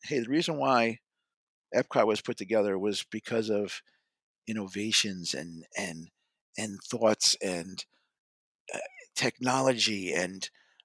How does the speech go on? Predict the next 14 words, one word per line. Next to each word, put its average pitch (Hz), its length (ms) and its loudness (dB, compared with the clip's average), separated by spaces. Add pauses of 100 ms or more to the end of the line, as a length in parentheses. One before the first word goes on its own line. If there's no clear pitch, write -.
(520)
all 147 180 10
that 151 160 8
kind 127 180 2
of 113 60 4
stuff. 107 360 6
Well, 123 360 8 (640)
guess 127 240 4
what? 110 240 6 (300)
Spaceship 117 500 0
Earth 104 160 -2
tells 95 280 -6
you 87 80 -10
all - 160 -16
that. - 200 -16